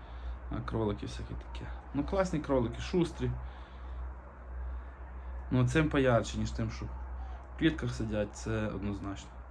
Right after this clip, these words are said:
Це нема що говорити.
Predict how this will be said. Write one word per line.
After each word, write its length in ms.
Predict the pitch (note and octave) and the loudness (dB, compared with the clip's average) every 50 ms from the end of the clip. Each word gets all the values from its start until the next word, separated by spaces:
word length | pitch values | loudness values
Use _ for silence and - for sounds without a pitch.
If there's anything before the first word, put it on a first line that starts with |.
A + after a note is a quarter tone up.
| - - - - - - - - - - - - - - - - - - - - - | -14 -14 -14 -16 -16 -16 -16 -14 -14 -14 -14 -14 -14 -14 -14 -12 -12 -12 -12 -12 -10
Це 140 | - - | -8 -6
нема 300 | A2 G#2 G#2 G2+ G2+ G#2 | -4 -4 -2 -2 -2 -4
що 180 | G#2 - - A2+ A2+ - - - - - | -4 -6 -8 -10 -10 -12 -12 -14 -10 -8
говорити. 380 | A2 A2 A2 G#2 G2+ G2 - | -6 -6 -4 -4 -6 -6 -8